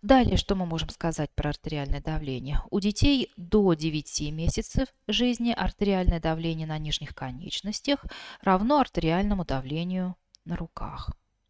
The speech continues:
С началом ходьбы артериальное давление на ногах выше, чем артериальное давление на руках,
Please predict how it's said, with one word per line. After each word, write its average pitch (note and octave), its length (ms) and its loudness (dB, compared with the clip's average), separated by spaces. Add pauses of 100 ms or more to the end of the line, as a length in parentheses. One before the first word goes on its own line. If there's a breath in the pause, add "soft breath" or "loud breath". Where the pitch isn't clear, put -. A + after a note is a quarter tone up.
(800 loud breath)
С - 100 -10
началом C4+ 440 8
ходьбы B3+ 500 2
артериальное G#3 720 2
давление G3+ 440 2
на F#3+ 120 -2
ногах F#3+ 460 -2 (160)
выше, D#3 500 -2 (400 loud breath)
чем - 280 6
артериальное E3+ 600 0
давление D3+ 440 -2
на E3+ 100 -4
руках, B3+ 500 2